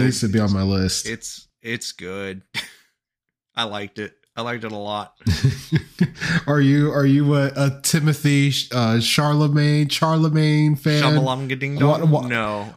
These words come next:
Speaker 1: Walla Walla
Speaker 2: Um,
Speaker 1: Bing Bang,
Speaker 2: see,
Speaker 1: yeah.
Speaker 2: I,
Speaker 1: Chalamet.
Speaker 2: I am not,
Speaker 1: <laughs>
Speaker 2: but he did really good in the role. I'll have to give it to him. Like, I'm not like, I don't know why people fanboy over him.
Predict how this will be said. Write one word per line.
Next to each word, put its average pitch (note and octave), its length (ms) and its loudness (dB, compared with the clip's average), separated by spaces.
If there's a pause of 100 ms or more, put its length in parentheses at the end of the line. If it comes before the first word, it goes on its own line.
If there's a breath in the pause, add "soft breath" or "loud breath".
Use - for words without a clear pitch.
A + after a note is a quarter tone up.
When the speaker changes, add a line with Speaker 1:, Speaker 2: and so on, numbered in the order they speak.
Speaker 1:
Walla E3+ 280 2
Walla F3+ 260 2
Speaker 2:
Um, E3+ 40 0
Speaker 1:
Bing D3+ 260 2
Bang, C3+ 380 0
Speaker 2:
see, C3+ 140 4
Speaker 1:
yeah. C3+ 200 0
Speaker 2:
I, C#3+ 240 -2
Speaker 1:
Chalamet. E3 600 0
Speaker 2:
I C3 140 2
am D#3 380 2
not, A#2 400 0 (240)
Speaker 1:
<laughs> C#3+ 220 -2
Speaker 2:
but C3 140 -4
he C3 160 -4
did B2+ 180 -2
really A2+ 240 -4
good G2+ 220 -8
in G2 80 -12
the F2+ 80 -14
role. - 320 -20 (240)
I'll A#2 140 -6
have G#2+ 200 -8
to G#2 80 -14
give G2+ 160 -10
it F2 120 -14
to F2+ 140 -14
him. A#2+ 200 -16 (160)
Like, B2 160 -6
I'm A#2+ 100 -6
not A2+ 180 -4
like, G2+ 440 -8
I C3 60 -4
don't F3+ 100 -2
know G3 80 -4
why B2+ 160 -2
people B2+ 360 -8
fanboy B2+ 540 -10
over D#3+ 240 -8
him. F3 380 -8